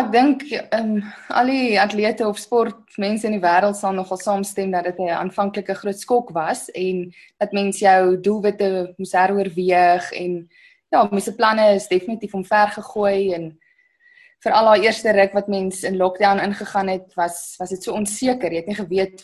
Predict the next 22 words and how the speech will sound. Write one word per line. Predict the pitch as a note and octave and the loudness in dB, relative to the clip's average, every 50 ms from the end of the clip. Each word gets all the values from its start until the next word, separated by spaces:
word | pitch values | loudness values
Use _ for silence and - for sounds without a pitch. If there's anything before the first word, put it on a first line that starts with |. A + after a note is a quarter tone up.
| _ - _ | _ -16 _
hoe | - F#3 F#3 | -4 -4 -2
lank | F3 E3 D#3+ E3+ G3 A#3 - - G3 | 0 0 2 2 2 0 -2 -4 -4
nou | E3+ E3 | -4 -4
nie. | D#3+ D3+ D3 D#3+ | -6 -6 -6 -4
Jy, | D#3+ D#3+ E3 E3 D#3+ D#3 D#3+ - _ _ _ - | -4 -4 -4 -6 -8 -10 -14 -20 _ _ _ -12
jy | F3+ E3+ | -6 -2
wil | F#3 G3 F#3+ | -2 0 2
so | - A3 | 2 4
half, | G3 F#3 F#3 F#3+ F#3 F#3 - - - | 6 6 6 4 2 -2 -6 -16 -6
okay, | - - F#3 | -2 0 0
daar | F#3+ F#3 F#3 | 0 2 2
kan | - G3+ G3 | 2 2 2
nog | G3 G3 - | 0 -2 -4
'n | G3 - | -4 -6
seisoen | G3 F#3+ F#3+ - G#3 G3 F#3+ | -6 -6 -6 -6 -6 -6 -4
wees, | F3+ G3 G3 G3 F#3 F#3 F#3 F#3 - - - | -4 -2 0 2 2 2 0 -2 -4 -10 -12
jy | F3+ F3 | -8 -4
kan | - F#3+ F#3+ | -2 -2 -2
nog | F#3+ F#3 - | -2 -4 -4
voorberei | - G3+ G3 F#3+ F#3 - F#3 F3+ F3+ | -4 -2 -2 -2 0 0 0 0 -2
vir | F3+ - F#3 F#3 | -4 -6 -10 -8
iets. | - F#3+ F#3+ F3+ - - | -8 -8 -8 -10 -12 -20